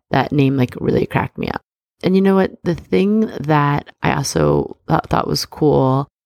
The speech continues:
like, listen, everyone has, I'm talking about Airbnb right now. They did a really cool thing with hosting refugee families and connecting their hosts with that. And, like, listen,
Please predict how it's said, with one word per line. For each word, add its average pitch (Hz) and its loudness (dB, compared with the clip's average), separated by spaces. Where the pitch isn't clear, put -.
like, 156 -2
listen, - -2
everyone 165 0
has, 135 -4
I'm 151 0
talking - -2
about - -2
Airbnb - -2
right - -2
now. - -6
They 139 2
did 143 0
a 139 0
really 139 0
cool 143 -2
thing 131 0
with 143 -4
hosting 139 -2
refugee 143 0
families 185 2
and 147 -4
connecting 135 -2
their 127 0
hosts 139 -2
with - -2
that. 190 2
And, 165 0
like, 151 0
listen, 202 -2